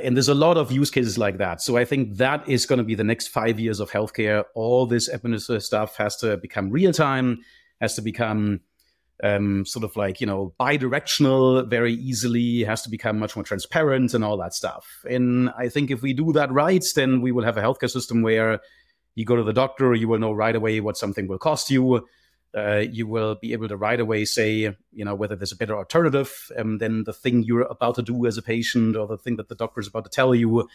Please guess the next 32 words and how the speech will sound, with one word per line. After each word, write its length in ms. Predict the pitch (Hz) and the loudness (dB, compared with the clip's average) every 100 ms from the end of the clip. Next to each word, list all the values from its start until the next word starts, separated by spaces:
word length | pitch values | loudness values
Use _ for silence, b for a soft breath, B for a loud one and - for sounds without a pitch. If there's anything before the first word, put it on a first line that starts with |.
| B B B _ | B B B _
Uh, 320 | 117 104 107 107 - | -6 -2 0 -2 -2
and 180 | 110 110 | -2 0
there's 180 | 127 110 | 0 2
no 100 | 135 | 4
more 180 | 135 127 | 4 2
issues 400 | 127 - 120 113 | 0 0 0 0
with 400 | 113 110 - - - 104 | 0 -2 -4 -20 -20 -10
weird 240 | 107 113 | -4 -4
claims 320 | - 113 117 113 | -2 0 0 0
getting 200 | 113 107 | -2 -2
denied 560 | 110 107 113 113 107 | -2 0 2 0 -2
and 120 | 113 107 | -4 -4
authorizations 600 | 113 110 98 107 113 107 | -6 -6 -4 -2 -4 -4
are 40 | |
coming 220 | - 107 | -4 -6
through 220 | - 107 | -6 -8
and 100 | 101 | -8
things 180 | 101 101 | -6 -6
like 200 | 101 90 | -4 -4
that. 200 | 87 80 - - | -6 -6 -8 -8
I 40 | 95 | -2
think 120 | 101 | 0
that's 140 | 104 | 0
kind 120 | - 104 | -2 -2
of 60 | |
the 80 | 98 | -2
next 160 | 101 - | -2 0
five 240 | 101 95 | 0 0
years, 260 | 98 87 - | 0 -2 -4
if 140 | - | -4
you 80 | 98 | -2
will. 320 | 98 107 117 | 0 0 0